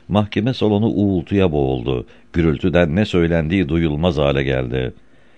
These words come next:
Başkan sükûneti temin ettikten sonra, "Niçin daha önce doğruyu söylemedin?" diye sordu. "Geçen seferki sorgumda çok yorgun ve heyecanlıydım. Şahısları iyi tefrik edemiyordum."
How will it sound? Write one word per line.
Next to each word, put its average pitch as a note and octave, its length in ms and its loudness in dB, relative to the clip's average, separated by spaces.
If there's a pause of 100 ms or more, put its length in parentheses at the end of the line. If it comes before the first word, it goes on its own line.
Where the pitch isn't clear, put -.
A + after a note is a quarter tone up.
(320)
Başkan D3 360 2
sükûneti B2+ 600 0
temin G2+ 360 0
ettikten F#2 500 0
sonra, C#2+ 360 0 (280)
"Niçin E3 320 4
daha G2+ 200 4
önce F#2 220 2
doğruyu E2+ 340 4
söylemedin?" D#2+ 540 2
diye D#2 180 2
sordu. D#2 480 0 (840)
"Geçen F#3+ 300 6
seferki E3+ 440 4
sorgumda C#3 480 4
çok D#3 260 4
yorgun B2 380 4
ve G2+ 140 4
heyecanlıydım. F#2+ 680 2
Şahısları A2+ 600 2
iyi A2 240 0
tefrik G#2+ 380 0
edemiyordum." D#2 800 2